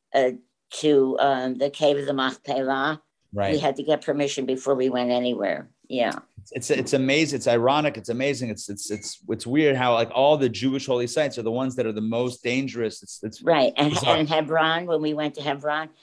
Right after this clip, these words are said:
Speaker 2: Yeah.
Speaker 1: they, so the driver said, um, "Oh, I apologize that the windows are dirty." He said, "We should have cleaned them." Well, afterwards, he told us they had to,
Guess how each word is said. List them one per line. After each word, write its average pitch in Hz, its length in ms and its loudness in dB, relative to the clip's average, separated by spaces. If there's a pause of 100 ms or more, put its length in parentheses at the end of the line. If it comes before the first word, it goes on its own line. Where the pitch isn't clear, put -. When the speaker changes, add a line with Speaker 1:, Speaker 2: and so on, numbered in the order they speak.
Speaker 2:
Yeah. 151 160 2
Speaker 1:
they, 156 440 4 (280)
so 180 240 2
the 170 100 -2
driver 180 520 -2
said, 156 540 0
um, 147 260 -2 (260)
"Oh, 190 100 2
I 175 140 4
apologize 180 840 -2
that 156 140 -8
the 165 100 -2
windows 165 380 -2
are 151 120 4
dirty." 147 600 4 (240)
He 151 160 -6
said, 147 460 4 (240)
"We 175 140 -2
should 196 240 0
have 170 100 4
cleaned 156 380 0
them." 120 120 0
Well, 135 260 4 (180)
afterwards, 156 580 2
he 139 160 -4
told 139 320 2
us 139 180 -4 (300)
they 160 280 2
had 147 400 -2
to, 131 260 2